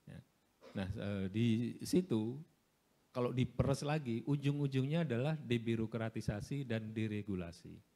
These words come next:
Mungkin orang bertanya, "Mas Rajab, kalau begitu kenapa mesti nambah?"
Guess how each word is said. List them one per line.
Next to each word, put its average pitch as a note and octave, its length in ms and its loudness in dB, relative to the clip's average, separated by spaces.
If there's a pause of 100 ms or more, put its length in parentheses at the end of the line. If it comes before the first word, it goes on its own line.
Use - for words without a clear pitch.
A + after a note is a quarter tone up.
(920)
Mungkin C3 320 4
orang C#3+ 240 6
bertanya, B2+ 480 4 (160)
"Mas G#2+ 240 -2
Rajab, A#2+ 320 4 (640)
kalau G2+ 160 0
begitu A2+ 320 -2
kenapa B2 320 2
mesti G2+ 320 2
nambah?" A2+ 320 4